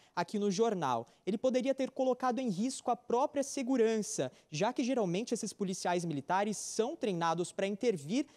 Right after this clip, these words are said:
diante de situações tão extremas como essa, e que também orientou melhor esse, esse policial militar,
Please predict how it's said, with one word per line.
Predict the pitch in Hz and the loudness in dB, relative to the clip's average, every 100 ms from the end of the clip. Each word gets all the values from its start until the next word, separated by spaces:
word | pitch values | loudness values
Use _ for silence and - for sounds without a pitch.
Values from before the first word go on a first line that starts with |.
| _ | _
diante | 165 170 254 285 | -2 0 0 0
de | |
situações | 240 247 220 - 254 254 | -4 -2 -2 0 -4 -2
tão | 262 277 | -2 -2
extremas | 294 - 240 277 247 - | -2 0 0 0 -2 0
como | 226 214 151 | 0 2 2
essa, | 123 - - 117 - - | 0 -4 -8 -8 -12 -8
e | |
que | 185 240 | -4 -2
também | 233 202 240 - | 0 2 0 0
orientou | 240 262 302 - 220 247 | 0 0 -4 2 4 4
melhor | 208 151 151 180 175 | 2 2 2 2 0
esse, | 175 - 196 180 175 | -6 -4 -2 -2 -2
esse | - | -4
policial | 175 185 - 190 | -4 -2 0 0
militar, | 190 180 185 190 | 0 0 0 0